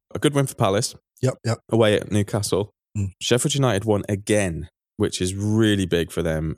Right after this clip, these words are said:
Speaker 1: Um, we did have a question from Leo Watkins. You know, Leo, he was so angry that time when we talked about Chelsea and not West Brom.
Speaker 2: Yeah, yeah, yeah. I remember, I remember.
Speaker 1: We feel bad, and we're gonna give him the title of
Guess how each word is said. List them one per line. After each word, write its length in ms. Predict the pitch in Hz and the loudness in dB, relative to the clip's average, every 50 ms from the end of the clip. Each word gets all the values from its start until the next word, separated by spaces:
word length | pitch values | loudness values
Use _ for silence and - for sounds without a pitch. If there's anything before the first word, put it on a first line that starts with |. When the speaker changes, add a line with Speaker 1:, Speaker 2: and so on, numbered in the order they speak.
| - | -6
Speaker 1:
Um, 300 | - 87 90 87 87 92 | -4 -4 -2 -2 -2 0
we 100 | 87 98 | 0 0
did 140 | 107 139 147 | 2 2 2
have 100 | 165 156 | 2 0
a 40 | 156 | 0
question 500 | - - 156 147 - - 123 110 104 - - | 0 0 0 0 0 0 0 0 -2 -4 -4
from 220 | - - 101 95 | -4 -4 -2 0
Leo 240 | 98 98 98 98 95 | 2 2 2 2 2
Watkins. 540 | 95 101 101 - - - 90 85 85 - - - - | 2 2 0 0 -2 -4 -6 -4 -4 -6 -10 -10 -4
You 100 | - 160 | -2 0
know, 120 | 165 175 | 2 2
Leo, 380 | 175 170 175 175 170 165 165 - - - _ _ _ _ _ _ _ _ _ - | 2 4 4 4 4 2 2 0 -4 -8 _ _ _ _ _ _ _ _ _ 0
he 80 | 131 | 2
was 120 | 127 143 - | 2 2 0
so 280 | - - 170 - 151 | 0 0 2 2 2
angry 260 | 147 147 143 131 135 | 2 2 2 2 2
that 160 | 135 135 117 - | 2 2 0 0
time 300 | - 127 120 120 117 117 | 0 0 2 2 2 2
when 160 | 117 113 117 | 2 2 2
we 100 | 117 113 | 0 0
talked 240 | - - 113 - - | 2 0 0 0 0
about 220 | 107 107 87 - | 0 -2 0 0
Chelsea 500 | - 113 104 104 - - 95 95 95 - | 0 0 0 0 0 0 0 0 0 0
and 140 | - 98 95 | 0 0 0
not 160 | 95 - - | 0 0 0
West 220 | 76 90 - - | -2 -4 -4 -2
Brom. 260 | - 95 90 87 101 - _ _ _ _ _ - | -2 -2 -2 -2 -4 -8 _ _ _ _ _ 0
Speaker 2:
Yeah, 220 | 120 127 131 123 | 4 6 6 6
yeah, 240 | 120 117 120 117 113 | 6 6 6 6 6
yeah. 160 | 113 117 117 | 4 4 4
I 20 | 110 | 4
remember, 320 | 104 110 117 113 110 104 | 2 2 0 0 0 -2
I 40 | 104 | -2
remember. 380 | 101 107 107 110 104 104 98 - _ _ _ _ | -2 0 -2 -2 -2 -4 -6 -6 _ _ _ _
Speaker 1:
We 100 | - 123 | 0 0
feel 220 | 123 - 151 151 127 | 2 4 4 4 4
bad, 300 | 113 95 95 95 95 - - | 4 2 2 2 0 0 0
and 120 | 104 107 107 | 0 2 2
we're 60 | 110 | 2
gonna 340 | 104 110 107 107 104 104 95 | 2 2 0 2 2 0 0
give 280 | - 113 113 107 - | 2 2 2 2 2
him 260 | - 104 98 95 95 87 | 0 -2 0 0 0 -2
the 80 | 98 | -4
title 420 | 98 - 110 104 101 - 95 92 90 | -2 -2 0 0 0 0 0 0 0
of 400 | - 87 92 90 87 - - - | 0 0 -2 -2 -4 -6 -12 -18